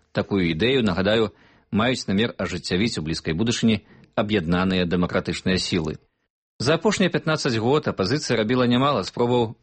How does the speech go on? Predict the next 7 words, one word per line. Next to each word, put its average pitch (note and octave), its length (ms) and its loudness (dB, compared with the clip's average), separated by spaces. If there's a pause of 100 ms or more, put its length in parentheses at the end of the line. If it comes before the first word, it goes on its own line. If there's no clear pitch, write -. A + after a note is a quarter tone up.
шляхам A2+ 400 0
збору G2 320 0
подпісаў A2+ 640 0
і - 60 -8
правядзення F2+ 420 2
рэферэндумаў A#2 640 0 (240)
прымусіць C3 640 2